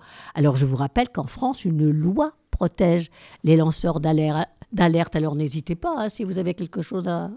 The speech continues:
voilà. <laughs> Thierry Pêche, coprésident du comité de gouvernance de la Convention citoyenne pour le climat, signe un long article sur ce moment de politique participative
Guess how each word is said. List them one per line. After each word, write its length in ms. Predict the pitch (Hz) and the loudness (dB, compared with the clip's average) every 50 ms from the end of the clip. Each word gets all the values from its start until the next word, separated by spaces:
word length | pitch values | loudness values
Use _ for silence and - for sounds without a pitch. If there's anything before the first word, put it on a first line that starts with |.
| 277 - - | -16 -14 -12
voilà. 220 | 220 185 185 185 - | -10 -8 -8 -10 -12
<laughs> 60 | - - - - - - 302 294 262 226 - - 180 - - - - - - - - - - - 254 220 - - | -14 -16 -12 -10 -10 -8 -8 -8 -8 -6 -6 -6 -6 -6 -8 -12 -18 -18 -18 -20 -20 -20 -18 -12 -10 -10 -6 -2
Thierry 500 | - - - - 302 277 262 262 247 220 | -2 2 4 4 4 4 4 2 0 -4
Pêche, 640 | - _ - 233 233 233 277 285 262 - - - - _ - | -4 _ 0 0 2 0 0 -4 -6 -10 -12 -14 -16 _ -4
coprésident 680 | - 285 269 - - 240 214 175 226 208 196 196 196 | -2 -2 -2 0 0 0 0 2 0 0 0 2 2
du 120 | 175 151 139 | 0 -2 -6
comité 540 | - - 208 214 208 196 180 - 220 196 | -2 0 2 2 2 0 0 0 0 2
de 100 | 170 165 | 2 2
gouvernance 560 | 147 143 156 147 180 180 160 160 175 180 165 143 | 0 0 0 0 0 0 2 2 2 0 0 0
de 80 | 147 | -2
la 140 | 143 151 156 | -2 -2 -4
Convention 560 | - 165 143 139 143 147 135 - - 147 131 | -4 -4 -4 -4 -4 -6 -6 -6 -6 -6 -6
citoyenne 720 | 135 - - 170 156 - 262 233 226 220 262 294 302 285 247 _ - | -8 -8 -10 -10 -10 -8 -8 -6 -6 -6 -6 -6 -6 -8 -8 _ -10
pour 180 | 190 151 247 | -10 -8 -8
le 120 | 233 233 220 | -10 -10 -10
climat, 460 | - 285 285 220 226 240 254 262 302 - _ _ - - - - - - - | -10 -8 -6 -4 -2 -2 -2 -2 -4 -8 _ _ -20 -20 -20 -20 -20 -20 -20
signe 440 | - - - - 311 311 302 302 294 - - | -16 -8 0 2 4 4 4 4 0 -2 -2
un 140 | 196 185 190 | 0 2 2
long 240 | 214 302 330 381 277 | 2 2 2 2 2
article 640 | 190 165 - _ - - 185 170 170 - 170 156 | 2 0 -2 _ -4 -2 -2 -2 -2 -2 -4 -4
sur 240 | 143 - - 180 - | -4 -2 -4 -4 -2
ce 100 | - - | 2 2
moment 300 | 220 233 254 262 277 247 | 4 4 4 4 4 2
de 80 | 185 165 | 2 2
politique 500 | - - 165 180 185 - - 285 - _ | 2 2 0 0 0 0 -2 -2 -2 _
participative 1040 | - 175 - - - 185 - - 233 - - 165 - _ - 185 170 175 185 202 | -4 -4 -4 -4 -4 -6 -4 -4 -4 -2 -2 -2 -2 _ -4 -2 -2 -2 -2 -4